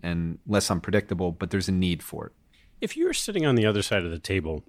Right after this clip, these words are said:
Speaker 2: and you talked about the need for transparency, the desire to only really pay fees for value added, the allocators don't have access to the information that you do. And you've got this whole suite of, oh,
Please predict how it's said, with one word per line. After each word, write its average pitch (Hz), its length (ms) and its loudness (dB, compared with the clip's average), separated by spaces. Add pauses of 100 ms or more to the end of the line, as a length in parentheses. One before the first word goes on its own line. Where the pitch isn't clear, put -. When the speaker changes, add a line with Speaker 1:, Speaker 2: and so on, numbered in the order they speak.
(880)
Speaker 2:
and 92 160 0
you 95 60 -2
talked 117 320 4
about 104 320 6
the 95 100 -4
need 104 460 0
for - 160 -10
transparency, 90 920 -2
the 76 140 -10
desire 90 640 4
to 92 120 -4
only 87 280 -2
really 87 320 2
pay 82 240 -4
fees 85 500 -6
for 85 200 -6
value 80 440 0
added, 78 480 -4 (800)
the 123 160 -4
allocators 131 880 0 (120)
don't 117 280 6
have 87 160 -2
access 73 480 -6
to - 100 -16
the 73 140 -6
information 67 720 -10 (420)
that 85 140 -6
you 78 180 -6
do. 69 320 -10 (220)
And 95 360 -2
you've 92 160 -6
got 104 220 0
this - 160 -10
whole 113 160 -2
suite 127 340 -6
of, 95 100 -8
oh, 101 300 -2